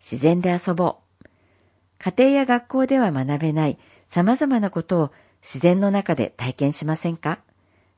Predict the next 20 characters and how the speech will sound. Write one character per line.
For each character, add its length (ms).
親 220
子 100
で 120
ご 100
参 240
加 100
く 100
だ 140
さ 160
い。 100
申 140
し 100
込 160
み 100
不 180
要、 300
無 160
料。 280
日 260
時、 180